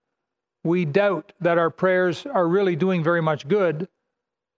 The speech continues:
based on our personal experience of not having seen many answers to prayer. And so this universal experience tends to make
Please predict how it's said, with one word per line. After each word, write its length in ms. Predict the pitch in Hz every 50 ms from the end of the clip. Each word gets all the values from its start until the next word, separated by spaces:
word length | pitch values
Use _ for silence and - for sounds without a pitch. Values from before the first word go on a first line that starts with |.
| _ _ _ _ _ -
based 440 | 135 190 202 214 196 - - -
on 640 | 254 - 220 185 180 175 175 170 170 170 175 208 254 -
our 240 | - 175 165 160 160
personal 480 | - - 208 214 202 - 214 185 175
experience 840 | 165 165 - - - 226 240 233 208 190 190 208 220 202 - - - - _ _ _ _ _ _ _ _
of 140 | - 156
not 240 | 147 160 175 175 156
having 400 | 147 175 180 160 165 170 160 156
seen 420 | - - - 202 185 175 170 160 156
many 460 | 165 180 175 170 160 156 139 110 - _ _ _ _ _
answers 680 | - 170 170 170 165 - - 165 147 127 123 - - - _
to 80 | -
prayer. 400 | 147 - - 170 165 160 131 - _ _ _ _ _ _ _ _ _ _ _ _ _ _ _ _ - - _ _ _ _ _ _
And 140 | - 165 156
so 520 | - - 240 262 269 233 196 196 214 - - _ _ _
this 380 | 180 151 - - 208 - -
universal 600 | - 165 202 240 233 214 185 220 214 - - 190
experience 680 | 180 165 - - - 226 240 240 214 190 185 185 185 - -
tends 380 | - 190 196 196 190 190 -
to 100 | - -
make 480 | 180 180 208 208 185 175 180 180 - -